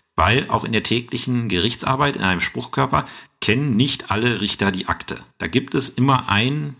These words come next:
der kennt die Akte nicht, sondern der kennt nur das, was der Berichterstatter ihm vorbereitet. Ähm,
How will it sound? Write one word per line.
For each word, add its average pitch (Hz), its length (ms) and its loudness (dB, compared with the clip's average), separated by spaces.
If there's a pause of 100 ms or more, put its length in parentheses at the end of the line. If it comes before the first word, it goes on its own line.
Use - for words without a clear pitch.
der 98 120 2
kennt 123 300 -4
die - 120 -8
Akte 110 300 -2
nicht, 101 400 0 (520)
sondern 120 500 2
der 101 120 2
kennt 120 300 -2
nur 104 100 -4
das, - 380 -2 (120)
was - 500 2
der 104 200 2
Berichterstatter 107 640 -2
ihm 98 160 -4
vorbereitet. 92 800 0 (800)
Ähm, 98 460 2